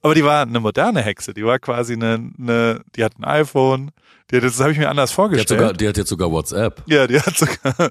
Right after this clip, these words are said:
Speaker 1: <laughs> die hat sogar iMessage und sowas. Äh, aber, aber trotzdem <laughs> war ich dann so, "Oh Martin, was hast du mir denn, was, was bitte passiert jetzt?" Und ich hatte auch schon, also ich hatte schon auch verschiedene Termine danach noch,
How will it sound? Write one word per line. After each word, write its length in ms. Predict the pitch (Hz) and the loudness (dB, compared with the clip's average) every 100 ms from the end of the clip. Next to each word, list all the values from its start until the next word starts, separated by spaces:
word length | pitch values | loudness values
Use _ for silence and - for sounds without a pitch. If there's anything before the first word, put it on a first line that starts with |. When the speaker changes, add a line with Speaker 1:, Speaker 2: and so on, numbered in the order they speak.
| - | -4
Speaker 1:
<laughs> 120 | - | -4
die 60 | 127 | -4
hat 100 | - | -4
sogar 340 | 123 113 113 | -4 -2 0
iMessage 520 | 147 156 165 175 - | 0 0 -2 -4 -6
und 180 | 170 147 | -8 -6
sowas. 320 | 151 156 165 - - - - 131 | -2 0 -2 -6 -20 -16 -10 0
Äh, 60 | |
aber, 760 | 127 123 127 131 127 127 123 - - | 2 2 2 0 2 4 2 0 -2
aber 160 | 127 | -2
trotzdem 320 | - 147 - 147 - 139 104 | 0 -2 0 -2 -2 -6 -6
<laughs> 360 | - - - - | -14 -16 -16 -4
war 180 | 120 123 | 0 0
ich 80 | 113 | 0
dann 180 | 117 107 | -6 -2
so, 280 | 110 113 - | -2 -2 -4
"Oh 220 | 110 110 | -4 -4
Martin, 520 | 123 117 110 - 113 | -6 -4 -4 -8 -8
was 180 | 120 - | -6 -6
hast 160 | 123 | -8
du 60 | 127 | -6
mir 120 | 120 | -6
denn, 200 | 117 120 - | -4 -6 -10
was, 360 | - 135 123 - - | -12 -8 -8 -8 -14
was 380 | 123 135 131 | -4 -2 -2
bitte 500 | - 123 - 120 120 - _ _ _ _ _ _ - | -2 -2 -2 -2 -2 -6 _ _ _ _ _ _ -6
passiert 400 | 127 - 127 104 | -4 0 0 2
jetzt?" 220 | 139 - | 0 -2
Und 100 | 120 | -8
ich 120 | 113 | -4
hatte 220 | 131 139 | -2 0
auch 120 | 117 113 | 0 0
schon, 340 | 123 113 117 - | -2 -4 -10 -6
also 180 | 123 107 | -4 -2
ich 60 | 135 | -2
hatte 140 | 135 | -2
schon 160 | 139 139 | -2 0
auch 120 | 131 | -2
verschiedene 440 | - - 135 120 | -2 -4 -4 -4
Termine 360 | 110 113 123 117 | -6 -6 -4 -4
danach 360 | 95 104 127 123 | -2 0 -2 -2
noch, 260 | 113 156 | -6 -8